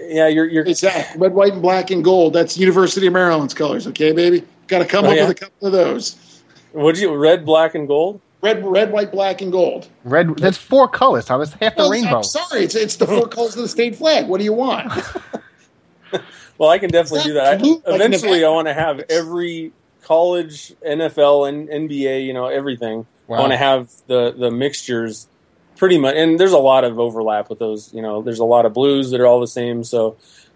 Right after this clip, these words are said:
Speaker 1: uh, it won't be that hard. But I can definitely do red, black, white, and gold already.
Speaker 2: See, there you go. Boom, right there.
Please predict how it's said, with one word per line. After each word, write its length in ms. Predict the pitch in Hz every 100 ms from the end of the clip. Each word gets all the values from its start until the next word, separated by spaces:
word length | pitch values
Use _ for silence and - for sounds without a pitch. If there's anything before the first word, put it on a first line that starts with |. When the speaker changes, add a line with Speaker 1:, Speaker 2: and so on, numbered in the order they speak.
| -
Speaker 1:
uh, 60 | - - - 165
it 80 | 170
won't 160 | 170 147
be 100 | 131
that 220 | 135 120
hard. 300 | 131 120 113
But 100 | 127
I 220 | 147 185
can 180 | 226 208
definitely 380 | 220 220 180 147
do 260 | 143 135
red, 260 | 135 151 147
black, 340 | 143 139 131
white, 280 | 135 135 127
and 160 | 120 120
gold 320 | 123 107 117 - - -
already. 460 | 120 117 113 98 98 _ _ _ _ _ _ _ -
Speaker 2:
See, 180 | 196
there 140 | 175 175
you 180 | 160 143
go. 140 | 143
Boom, 340 | - 240 160
right 200 | 160 175
there. 380 | - 151 - -